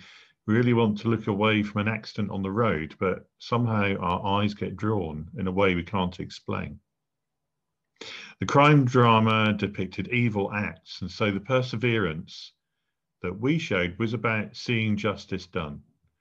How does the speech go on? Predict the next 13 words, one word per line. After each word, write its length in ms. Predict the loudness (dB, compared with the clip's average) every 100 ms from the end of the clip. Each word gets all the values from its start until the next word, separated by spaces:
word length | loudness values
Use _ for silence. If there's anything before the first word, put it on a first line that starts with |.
| _ _ _ _ _ _ 0
Would 240 | 0 2
the 80 | -2
police 480 | -2 0 2 2 -4
catch 440 | -10 -8 -10 -10
him? 220 | -12 -12 -16 _ _ _ _ _ _ -2
Would 200 | 2 4
they 100 | 4
get 200 | 2 4
evidence 500 | 2 2 -2 -8 -8
to 80 |
get 180 | -2 -2
a 80 | -2
conviction? 720 | -6 -6 -4 -4 -4 -4 -4